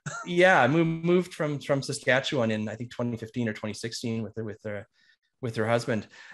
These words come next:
Speaker 2: Um, the, uh, uh, so new, new to Alberta. I don't know if how much that, I don't know how much that matters. I mean, I think that if she ends up being a contender, I think we'll hear her opponents talk about it a lot. Um, but I don't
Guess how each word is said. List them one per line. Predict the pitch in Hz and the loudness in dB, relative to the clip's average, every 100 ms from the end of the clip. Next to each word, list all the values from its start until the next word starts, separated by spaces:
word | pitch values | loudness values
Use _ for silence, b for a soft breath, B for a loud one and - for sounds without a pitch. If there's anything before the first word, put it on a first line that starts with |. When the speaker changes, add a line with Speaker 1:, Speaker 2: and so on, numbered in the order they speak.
| B | B
Speaker 2:
Um, | 123 123 117 110 110 - _ _ | 4 6 6 2 0 -6 _ _
the, | 165 147 151 135 123 | -12 -6 -2 2 4
uh, | 110 107 95 78 _ _ | 4 2 -4 -8 _ _
uh, | - 127 110 107 - _ - | -6 -2 -2 -4 -12 _ -6
so | - | 2
new, | 185 208 | 4 4
new | 208 254 | 6 6
to | 220 | 6
Alberta. | 147 147 147 110 | 6 6 4 4
I | 135 | 2
don't | 214 | 0
know | |
if | 160 | -2
how | 135 | -2
much | 123 - | -4 -4
that, | 113 - - | -6 -8 -8
I | |
don't | 202 | -6
know | 151 | -4
how | |
much | 131 123 | -4 -4
that | - 104 | -4 -2
matters. | 113 147 208 - - | 0 -2 -4 -6 -6
I | 131 | -4
mean, | 135 127 113 - _ - | 0 0 0 -6 _ -12
I | 127 | -6
think | 160 139 | -4 -2
that | 139 123 - _ | 0 0 -2 _
if | 139 - | -10 -6
she | - - 135 | -6 -2 2
ends | 135 139 | 2 4
up | 127 | 0
being | 135 135 | 0 -2
a | 143 | -2
contender, | 139 143 143 147 175 | -4 -4 -2 -2 -2
I | 147 | -2
think | 143 139 | -4 -8
we'll | 127 | -6
hear | 117 120 117 113 113 123 | -4 -2 0 0 -2 -4
her | 113 | -4
opponents | 110 113 131 - | -2 -2 -2 -4
talk | 151 147 | -4 -4
about | 165 160 165 | -2 -2 -2
it | 170 | -4
a | |
lot. | 170 202 320 - b b b b | -4 -4 -4 -12 b b b b
Um, | 139 120 117 113 117 - _ | 0 2 2 0 -4 -12 _
but | 208 151 147 123 110 | -10 -6 2 2 2
I | 123 | 0
don't | 123 | -2